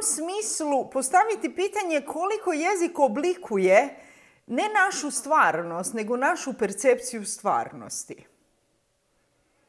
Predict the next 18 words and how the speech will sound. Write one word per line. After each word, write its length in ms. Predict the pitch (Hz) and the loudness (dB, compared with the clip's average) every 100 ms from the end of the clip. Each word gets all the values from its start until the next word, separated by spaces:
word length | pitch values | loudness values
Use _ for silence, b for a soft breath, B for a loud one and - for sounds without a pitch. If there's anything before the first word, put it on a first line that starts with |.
| _ _ B 208 202 | _ _ B -20 -4
Znači, 360 | 269 285 294 | -2 0 -2
šta 140 | 262 440 | 0 0
time 320 | 440 403 339 | 0 0 0
hoću 320 | 320 294 285 | 0 0 2
reći? 280 | 233 202 - B B | 2 2 -2 B B
Sve 220 | - 302 453 403 | -2 4 4 4
je 80 | |
jednostavno 640 | 359 415 415 370 359 311 277 | 4 2 0 0 0 2 0
dok 200 | 330 349 | -2 -4
se 160 | 359 | -6
mi 200 | 320 349 | -4 -4
držimo 420 | 262 320 294 294 277 | -4 -6 -6 -2 -2
unutar 400 | 294 302 285 226 | -2 0 0 0
gabarita 560 | 220 208 233 262 269 | 0 0 -2 -2 -2
jednog 440 | 220 220 214 208 180 | 0 0 -2 -6 -2
jezika, 600 | 175 151 - - 156 156 - | -2 -2 -8 -12 -14 -16 -4
jel? 280 | 202 190 202 B B B B B | 0 0 0 B B B B B
Međutim, 640 | 220 208 311 349 311 240 | 0 2 0 0 -2 -2